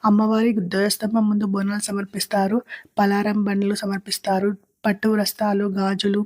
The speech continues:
కుంకుమ, పసుపు, చీర ఇలా అన్నీ పెడతారు అమ్మవారికి.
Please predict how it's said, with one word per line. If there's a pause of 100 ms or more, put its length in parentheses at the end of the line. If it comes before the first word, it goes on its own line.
కుంకుమ,
పసుపు,
చీర (440)
ఇలా
అన్నీ
పెడతారు
అమ్మవారికి.